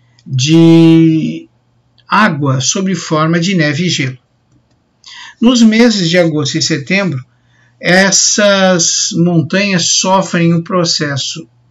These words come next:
do verão e os cumes das montanhas revestidos de neve e gelo derretem e toda essa água escorre morro abaixo e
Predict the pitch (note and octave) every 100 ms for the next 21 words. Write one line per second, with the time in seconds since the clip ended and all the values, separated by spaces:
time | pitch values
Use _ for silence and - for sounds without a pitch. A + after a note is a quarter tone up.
0 | _ C#3+ D3 D#3+ A3 F#3+ A3 - _ -
1 | - - - - - A3+ B3+ C#4+ - _
2 | _ _ _ _ _ _ _ _ A#3+ A3+
3 | - - C4+ C#4+ A#3 G#3 F#3 G3 F#3 E3+
4 | F3 E3 D#3+ F3+ F3+ - - F3 D3 C#3
5 | F#3 D#3+ D3 D#3+ F#3 C#3+ G#3 G#3+ F#3+ A#3
6 | F3+ F#3+ F#3+ D3 - _ - - - G#3
7 | - C#4 C4 A#3 - E3 F#3 G#3 F#3+ -
8 | - F#3 F#3 E3 D#3+ D#3+ D#3+ D3 C#3+ E3+
9 | - - _ _ _ - _ G3+ A#3+ C4+